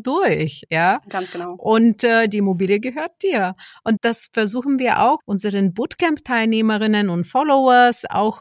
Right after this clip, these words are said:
Speaker 1: äh, beizubringen, dass das einfach wirklich nicht so schwer ist. Und wenn du es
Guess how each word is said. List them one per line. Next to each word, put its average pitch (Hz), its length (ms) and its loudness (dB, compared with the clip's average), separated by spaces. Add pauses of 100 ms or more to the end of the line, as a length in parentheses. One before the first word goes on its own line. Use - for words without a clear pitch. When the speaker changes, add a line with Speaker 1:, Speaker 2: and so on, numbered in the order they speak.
Speaker 1:
äh, 202 280 -4
beizubringen, 202 840 -4
dass 214 200 -6
das 240 280 -8
einfach 233 400 -12
wirklich 392 480 -4 (360)
nicht 311 340 0
so 277 120 -6
schwer 269 440 -4
ist. 214 200 -6
Und 220 120 0
wenn 208 160 0
du 190 60 -2
es - 140 -8